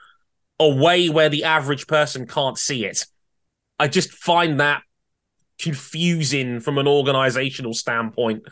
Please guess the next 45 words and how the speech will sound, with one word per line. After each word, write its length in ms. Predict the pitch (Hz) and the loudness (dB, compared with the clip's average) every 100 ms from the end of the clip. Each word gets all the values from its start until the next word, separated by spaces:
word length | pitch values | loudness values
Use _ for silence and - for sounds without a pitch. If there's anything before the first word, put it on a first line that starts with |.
| - - - 135 135 - | -20 -20 -20 -16 -10 -2
And 180 | 131 | 0
I'm, 200 | 143 147 | 2 0
I'm 240 | 147 151 135 | 0 -2 -2
scoring 560 | - - 180 165 160 | -2 4 6 6 4
AlphaTauri 800 | 151 147 143 143 - 160 139 135 | 4 2 2 0 -2 0 0 0
down 240 | 139 147 139 | 2 2 2
for 80 | 131 | 0
that. 100 | 131 | 0
I'm 120 | 254 | 0
being 260 | 330 196 | 0 0
really 280 | 143 190 160 | 4 2 2
pedantic 640 | 139 123 147 143 135 117 | -4 -2 -2 -2 -4 -10
here 160 | 131 117 | -8 -8
in 80 | 110 | -6
case 200 | 131 117 | -8 -8
you 60 | 117 | -4
couldn't 260 | 139 113 | -4 -4
tell 240 | - 139 113 | -2 0 2
already. 520 | 107 113 117 92 - _ - - _ - | 2 4 2 0 -8 _ -20 -20 _ -6
<laughs> 120 | 143 139 147 330 - - 131 - | 0 2 2 2 -2 -6 -12 -6
But 420 | 131 131 165 - - - - - - | 0 2 2 -2 -8 -20 -18 -18 -2
it 180 | 185 175 | 0 4
would 180 | 170 214 | 6 6
have 180 | 190 139 | 4 4
been 200 | 185 170 | 2 2
my 180 | 165 | 2
number 360 | 165 156 151 135 | 2 0 0 -2
eight. 280 | 139 127 107 - | -2 -6 -8 -8
So 380 | - 160 139 | -2 2 4
it 180 | 143 151 | 2 0
naturally, 540 | 139 160 156 143 156 139 | 2 0 0 -4 -2 -2
again, 440 | 131 143 131 117 | 0 0 0 -2
I 60 | 107 | -6
think 260 | 123 151 135 | -4 -4 -4
we 80 | |
both 340 | 131 143 131 - - | 0 2 0 -4 -12
had 320 | - 139 107 | -2 -2 -2
similar 460 | - - 151 131 127 | -4 0 2 2 2
ways 300 | 120 131 113 | 2 2 0
of 100 | 117 | -4
thinking 380 | - 135 135 120 | -2 -4 -2 -2
on 160 | 110 107 | -2 -4
this 180 | 107 - | -6 -4
one 220 | 110 104 | -4 -4
because 400 | 107 110 117 113 | -6 0 0 0